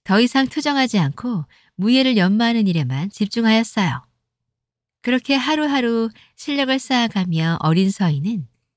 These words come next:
어느덧 훌륭한 무사로 하루하루 성장해가고 있었어요.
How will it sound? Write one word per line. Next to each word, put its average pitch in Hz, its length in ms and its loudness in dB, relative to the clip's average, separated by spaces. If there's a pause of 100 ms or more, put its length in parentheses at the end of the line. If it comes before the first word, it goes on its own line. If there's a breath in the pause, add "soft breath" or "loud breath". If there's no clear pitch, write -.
(360)
어느덧 226 420 2
훌륭한 277 360 -2
무사로 170 460 -2 (220 soft breath)
하루하루 208 720 0
성장해가고 254 880 -2
있었어요. 147 680 0